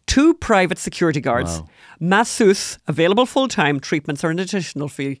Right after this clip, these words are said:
Speaker 1: Oh, no, I think that's really un-, uh, a little bit mean. Personal trainer available. Uh, all La Dacia staff hours are scheduled by you, the guest. If you would like s-, staff members to be there twenty-four hours a day, this can be arranged for an additional car charge.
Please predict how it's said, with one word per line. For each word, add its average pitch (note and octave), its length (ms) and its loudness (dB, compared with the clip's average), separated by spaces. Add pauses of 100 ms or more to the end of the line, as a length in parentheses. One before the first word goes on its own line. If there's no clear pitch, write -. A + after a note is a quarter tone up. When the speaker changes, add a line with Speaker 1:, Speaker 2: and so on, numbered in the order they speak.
Speaker 1:
Oh, G#3+ 160 -4
no, A#3 160 -2
I C#4+ 80 -4
think G#3+ 180 -8
that's C3+ 240 -8
really B2 240 -4
un-, B2 140 -8
uh, A#2+ 240 -8 (240)
a B2+ 100 -6
little C#3 220 -6
bit D#3 160 -6
mean. D#3 300 -2 (520)
Personal B3+ 400 2
trainer D#3+ 300 2
available. D3+ 500 0 (220)
Uh, B3+ 640 6
all C4+ 420 6
La F3+ 140 4
Dacia E3 400 0
staff C#3+ 480 0
hours C#3+ 380 0
are - 100 -6
scheduled F#3 420 0
by E3 120 2
you, C#3+ 200 -2
the D3+ 100 -4
guest. F3+ 440 0 (300)
If G3+ 160 0
you D4+ 100 6
would E4 100 4
like E3+ 180 2
s-, - 220 -8
staff D#3+ 300 0
members D3+ 240 -2
to - 60 -12
be D3+ 60 -2
there D3 140 0
twenty-four G3 640 0
hours B2+ 240 0
a B2+ 40 -8
day, C3+ 140 0
this C#3 220 -6
can D3 140 -4
be D3 60 0
arranged C#3 260 -2
for C#3+ 80 -8
an - 20 -8
additional C3+ 380 -8
car C#3 180 -4
charge. C3 300 -2